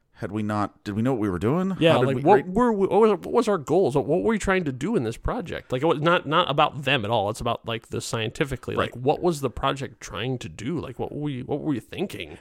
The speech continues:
Speaker 1: And she kind of has this response of, "Well, we knew we were, we were trying to make things better, right?" Or, like, you know, and I, she's kind
Speaker 2: Yeah.
Speaker 1: of alluding a little bit to the general stuff, but, like, you know,
Speaker 2: Mm-hmm.
Speaker 1: the stuff. And Bruce, the conversation gets really testy
Speaker 2: Intense.
Speaker 1: for him.
Speaker 2: Yeah.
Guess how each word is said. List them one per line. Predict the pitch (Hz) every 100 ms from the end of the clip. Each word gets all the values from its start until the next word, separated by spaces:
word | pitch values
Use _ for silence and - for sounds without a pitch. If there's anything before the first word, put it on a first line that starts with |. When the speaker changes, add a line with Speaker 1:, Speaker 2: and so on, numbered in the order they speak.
| _
Speaker 1:
And | 156 -
she | 214
kind | - - 117
of |
has | 123 123 117
this | 120 113 - - _ _
response | 120 120 127 135 127
of, | 127 110 101 - _ 180
"Well, | 156
we | 202
knew | 226 127
we | 151 135
were, | 135 127 _ _
we | 139 143
were | 143
trying | - 147 147
to | 143
make | 139 139 143 -
things | 147 147 131
better, | 147 269 160 95
right?" | 92 131 165 151
Or, | 127 120
like, | 120 117 - - - _ -
you | 196
know, | 175
and | 185
I, | 185
she's | - -
kind | - 294
Speaker 2:
Yeah. |
Speaker 1:
of | 175
alluding | 156 147 143
a |
little | 139 147
bit | 131
to | 139
the | 117
general | 107 120 113
stuff, | 107 - 127
but, | 165
like, | 160 160
you | 185
know, | 180
Speaker 2:
Mm-hmm. | -
Speaker 1:
the | 151
stuff. | - 151 - _ _
And | 156 147
Bruce, | 233 262 127 - - _ _ -
the |
conversation | - 214 165 233 254 143
gets | 143 -
really | 101 98 175 247 113 101 90 _ -
testy | 208 233 147
Speaker 2:
Intense. | 113 -
Speaker 1:
for | 107
him. | 85 -
Speaker 2:
Yeah. | - 120